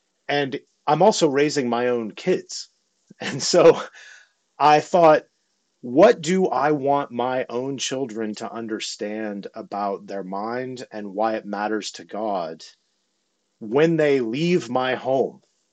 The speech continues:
right? When they head off to college, wherever they wind up going. And so I wrote this book basically to answer the question,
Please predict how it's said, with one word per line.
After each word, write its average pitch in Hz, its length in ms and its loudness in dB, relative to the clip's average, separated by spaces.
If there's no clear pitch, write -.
right? 95 280 -8
When 120 160 -4
they 113 100 -4
head 139 160 0
off 123 140 2
to 120 80 -8
college, 117 480 -2
wherever 107 320 -2
they 104 100 -2
wind 101 260 -8
up 95 100 -10
going. 92 380 -10
And 135 160 -6
so 147 360 2
I 139 100 2
wrote 220 260 -4
this - 160 -4
book - 300 -2
basically 170 540 2
to - 180 -6
answer 143 480 -2
the 117 120 -6
question, 107 640 -4